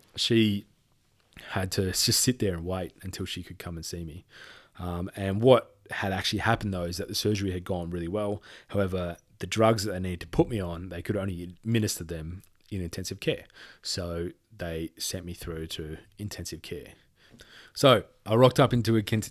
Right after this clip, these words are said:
intensive care, got wheeled into the room, uh, on the bed, and then they, I had every cable, <laughs> every cable you could think of was coming out of me. I,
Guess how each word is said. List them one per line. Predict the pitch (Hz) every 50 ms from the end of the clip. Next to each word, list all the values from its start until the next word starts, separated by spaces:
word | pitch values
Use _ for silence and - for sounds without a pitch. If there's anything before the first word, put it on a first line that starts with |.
| - _ -
intensive | 117 - - 117 110 110 98 -
care, | - 131 170 208 - - - - - - - -
got | - 73 -
wheeled | 110 110 110 113
into | 110 95 95
the | 104 104
room, | 120 135 151 160 165 170 180 - - -
uh, | 113 104 98 104 - -
on | 117 120 117
the | 117
bed, | 101 131 135 151 165 -
and | - 151 107 104
then | 107 104 101
they, | 101 98 98 95 95 -
I | - 87 87
had | 90 95 95 92
every | 98 95 90 92 92 101 98 92 87 82 - _ - - - - - - _ _
cable, | - - - 104 101 110 107 104 95 87 85 - - - - - - - - - - -
<laughs> | - 120 - - - - - - - - - -
every | - 135 139 143
cable | 127 - 123 123 123 127
you | 120 117 113
could | 101 107 95
think | - 117 123 -
of | 123 113 101 101
was | 104 -
coming | - 120 117 107 107
out | 107 107 107
of | 113 107
me. | 110 107 107 104
I, | 98 95 95 92 101